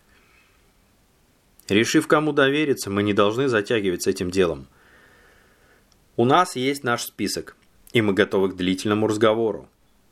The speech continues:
Мы должны объяснить нашему собеседнику, что нам нужно и для чего. Он должен понять, что речь идет о нашей жизни и смерти.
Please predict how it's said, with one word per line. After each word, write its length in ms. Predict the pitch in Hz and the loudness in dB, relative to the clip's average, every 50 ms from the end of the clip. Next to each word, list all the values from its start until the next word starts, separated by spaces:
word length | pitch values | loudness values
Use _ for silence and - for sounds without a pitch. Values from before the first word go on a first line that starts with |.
| _ _ _ _ _ _ _ _ _ - | _ _ _ _ _ _ _ _ _ -2
Мы 140 | 107 113 123 | 0 2 4
должны 380 | 139 139 135 135 160 165 156 | 4 4 2 2 -2 -2 -2
объяснить 520 | 147 139 139 139 135 - 151 151 147 139 139 | -2 0 -2 -4 -4 -4 -4 -6 -4 -2 0
нашему 360 | 135 127 120 - 123 117 107 | 0 0 0 -2 -4 -4 -4
собеседнику, 760 | - 117 107 117 110 - - 123 117 107 107 95 - - - | -2 -2 0 0 0 2 2 2 2 2 0 -4 -4 -4 -6
что 280 | - - - 151 143 139 | -6 -2 2 2 4 4
нам 220 | 131 117 104 98 | 2 0 -2 -4
нужно 300 | 92 90 85 80 78 85 | -6 -8 -8 -10 -10 -6
и 100 | 90 92 | -4 -2
для 120 | 95 104 107 | 0 0 0
чего. 440 | 104 - 120 107 95 80 76 69 - _ _ _ _ _ _ _ _ _ _ _ _ _ _ _ - - | 0 0 0 2 0 0 -4 -8 -14 _ _ _ _ _ _ _ _ _ _ _ _ _ _ _ -12 -6
Он 220 | - 113 113 123 127 | -2 -2 0 2 4
должен 400 | 143 151 156 139 120 127 127 117 | 4 4 4 4 2 0 -4 -2
понять, 560 | - 127 113 113 113 113 107 101 92 82 - | 0 0 0 0 -2 -4 -6 -6 -8 -10 -12
что 240 | - - - 95 92 | -8 -4 0 2 4
речь 320 | 95 101 107 101 - - | 4 2 2 0 -2 -4
идет 300 | 104 107 107 110 113 110 | 0 2 4 4 4 4
о 80 | 110 107 | 2 0
нашей 400 | 107 107 107 98 - - 107 104 | 0 0 -2 -2 0 0 -2 0
жизни 500 | 98 95 95 104 104 101 98 104 104 110 | 0 0 0 0 0 0 0 -2 -2 -4
и 140 | - 107 | -4 -6
смерти. 680 | 92 - - 104 110 117 113 104 95 92 - - 95 | -8 -6 -4 -4 -2 0 0 -2 -2 -6 -10 -14 -18